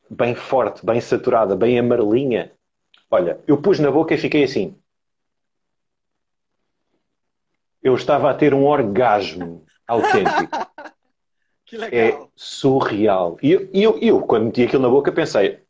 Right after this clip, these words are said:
Speaker 1: "Se calhar vai ser nojento." Mas adorei, foi ótimo. Ahm, o nose to tail. Bom, então, sim,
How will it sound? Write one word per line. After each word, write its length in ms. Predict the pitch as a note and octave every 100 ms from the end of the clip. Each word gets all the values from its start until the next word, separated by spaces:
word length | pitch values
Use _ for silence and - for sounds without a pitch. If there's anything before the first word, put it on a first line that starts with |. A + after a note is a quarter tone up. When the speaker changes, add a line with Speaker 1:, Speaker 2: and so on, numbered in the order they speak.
| _ _
Speaker 1:
"Se 140 | -
calhar 260 | - G#2+ G#2+
vai 140 | A2
ser 160 | A2+ C3+
nojento." 560 | B2 A2 A2+ F#2 - - _ _ _ _ _
Mas 180 | C#3 C3
adorei, 380 | D#3 E3+ D#3 F#2+
foi 180 | - A#2+
ótimo. 320 | G2 - D#2+ _ _ _ - - - _ _
Ahm, 680 | D#3+ D3+ D3 D3 D3 D3 D3
o 80 | A3
nose 220 | A#3+ A3+
to 80 | -
tail. 360 | D#3 D#3+ D#3 -
Bom, 360 | B2 G#2 - -
então, 200 | - - -
sim, 380 | - A2+ -